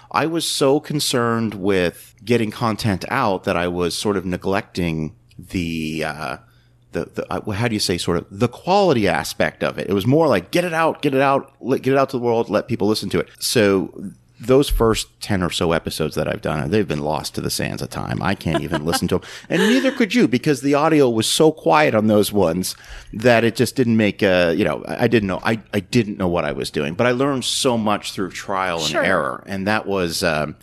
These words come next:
Speaker 1: that was the thing. So I love the topic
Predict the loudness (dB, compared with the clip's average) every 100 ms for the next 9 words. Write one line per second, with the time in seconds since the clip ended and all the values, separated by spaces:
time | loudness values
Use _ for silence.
0 | 0 2 2 -2 -6 -4 -2 -2 -4 -14
1 | -8 0 4 4 2 -4 -20 _ _ _
2 | _ _ _ 2 2 4 4 4 2 -8
3 | -16 -18 _ -4 -2 -2 -4 0 0 0
4 | -6 -8 -16